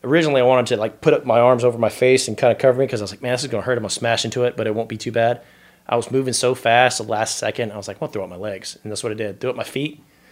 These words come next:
my left leg, with all the awesome plates and screws the Navy put in it before, bounced right off.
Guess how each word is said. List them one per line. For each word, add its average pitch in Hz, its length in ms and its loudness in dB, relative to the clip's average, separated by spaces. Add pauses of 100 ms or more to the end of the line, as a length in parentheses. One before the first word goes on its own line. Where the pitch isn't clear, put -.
(320)
my 110 80 0
left 135 300 0
leg, 156 260 2
with 123 220 -2
all 127 160 4
the 110 240 -6
awesome 123 400 2
plates - 340 -2
and 117 80 -8
screws 131 320 -4
the 123 80 -4
Navy 120 220 -2
put 127 160 -4
in 117 80 -4
it - 20 -10
before, 131 320 -2
bounced 117 340 -4
right 117 140 0
off. 123 320 -2